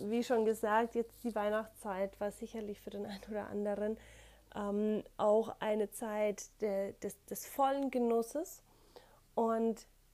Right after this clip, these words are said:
gerade dieser volle Genuss ist leider immer wieder auch eben etwas, was unseren Körper nicht nur gut tut, sondern ihn auch vielleicht ein bisschen lahmlegt. Möglicherweise hast du das selbst auch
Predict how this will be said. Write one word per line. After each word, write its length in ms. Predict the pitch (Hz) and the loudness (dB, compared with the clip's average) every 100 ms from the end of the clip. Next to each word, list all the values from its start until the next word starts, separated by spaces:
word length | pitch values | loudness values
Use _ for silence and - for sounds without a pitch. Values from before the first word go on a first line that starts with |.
| - | -2
gerade 580 | 240 214 208 208 214 233 | 2 2 4 4 4 2
dieser 360 | 220 220 226 | 0 0 0
volle 500 | 214 - 240 233 247 | 0 -2 0 4 2
Genuss 560 | 226 233 220 226 226 - - | 2 0 0 0 0 -4 -10
ist 360 | - 226 - - | -6 -6 -8 -10
leider 420 | 196 196 196 - | -6 -2 -2 -2
immer 320 | - 214 214 | -2 -2 -2
wieder 320 | 202 208 196 | -2 -2 -2
auch 220 | - 190 190 - - _ _ - _ - - | 2 2 2 -10 -20 _ _ -20 _ -20 -6
eben 220 | - 190 196 | -2 2 2
etwas, 420 | 190 - 208 - | 2 0 -2 0
was 160 | 196 | -4
unseren 400 | - 202 196 185 | -2 -4 -4 -4
Körper 480 | 190 - 208 214 208 - - - - - _ _ _ _ _ _ _ - | -6 -2 -2 -2 -6 -8 -20 -20 -20 -20 _ _ _ _ _ _ _ 2
nicht 500 | 233 240 - - - _ _ - | 4 4 2 -12 -20 _ _ 0
nur 440 | 240 254 254 254 | 2 6 6 4
gut 400 | - 277 277 - | 0 -2 -2 -8
tut, 540 | - - 269 277 285 - - | -16 -12 -8 -6 -6 -6 -8
sondern 420 | 226 214 214 214 | -2 0 2 0
ihn 220 | - 208 | 0 -2
auch 360 | - 170 214 - - - - - - | 0 2 2 0 -14 -20 -20 -20 -20
vielleicht 420 | - 247 247 302 | -4 2 4 4
ein 100 | 311 | 2
bisschen 300 | 247 240 247 | 0 -2 -2
lahmlegt. 800 | 202 180 175 190 202 233 262 - | -2 -2 -2 0 2 2 0 -10
Möglicherweise 840 | 220 214 220 226 - 202 196 190 190 | -6 0 0 -2 -4 -4 -4 -6 -12
hast 180 | 175 - | -14 -14
du 40 | |
das 200 | - 190 | -10 -8
selbst 340 | - 196 - | -6 -6 -6
auch 120 | - | -14